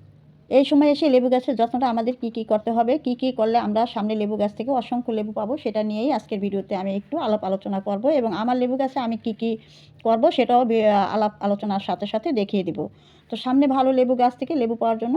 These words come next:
আমাদের প্রথমে যা যা করতে হবে, যাদের গাছে এখনও লেবু রয়েছে, যদি লেবুগুলো খাওয়ার মতো উপযুক্ত হয় তাহলে সেগুলো গাছ থেকে তুলে নিতে হবে। আর যদি এখনও লেবুগুলো ছোট থাকে তাহলে দরকার নেই, সেই অবস্থায় খাবারগুলো চালিয়ে রাখতে হবে।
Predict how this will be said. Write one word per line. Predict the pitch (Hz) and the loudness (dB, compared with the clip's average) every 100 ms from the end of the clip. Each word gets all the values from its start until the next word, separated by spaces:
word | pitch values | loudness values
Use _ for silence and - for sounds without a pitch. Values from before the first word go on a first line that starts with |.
| 339 | 0
আমাদের | 226 214 | -2 -2
প্রথমে | 214 214 220 208 | -4 -4 -2 0
যা | 202 | 0
যা | 196 196 | 0 -2
করতে | 202 196 208 | -2 -2 -2
হবে, | 180 143 - _ - _ _ - - - - - _ _ - | -2 -6 -12 _ -20 _ _ -20 -20 -20 -20 -20 _ _ 0
যাদের | 214 233 277 | 2 4 6
গাছে | 269 262 269 285 320 | 4 4 4 6 4
এখনও | 294 311 | 4 4
লেবু | 277 262 | 4 4
রয়েছে, | 254 240 247 359 415 - _ _ - | 4 4 4 0 0 -6 _ _ -6
যদি | 233 226 | -2 2
লেবুগুলো | 233 226 226 220 | 4 2 2 0
খাওয়ার | 214 208 214 | 0 2 2
মতো | 208 208 | 0 -4
উপযুক্ত | 202 202 202 214 | -6 -6 -4 -2
হয় | 220 311 - | 2 2 2
তাহলে | 285 247 233 | 2 2 2
সেগুলো | 233 208 208 | 0 0 2
গাছ | 202 202 | 0 0
থেকে | 208 208 | -4 -2
তুলে | 220 202 | 0 0
নিতে | 196 180 | -2 -2
হবে। | 185 185 | -2 -2
আর | - 220 | -2 -2
যদি | 240 254 269 | -2 2 2
এখনও | 226 277 277 | 4 2 2
লেবুগুলো | 254 247 262 294 | 2 2 0 0
ছোট | 277 233 | -2 0
থাকে | 240 226 370 | -2 -4 0
তাহলে | 359 277 | 2 2
দরকার | 240 226 226 226 | 4 2 2 -2
নেই, | 277 | -2
সেই | 392 254 | 0 4
অবস্থায় | 233 220 220 320 | 4 2 -2 -2
খাবারগুলো | 269 220 208 220 | 0 0 0 -2
চালিয়ে | - 208 196 190 | 2 2 2 0
রাখতে | 180 190 | -2 -6
হবে। | 165 | -4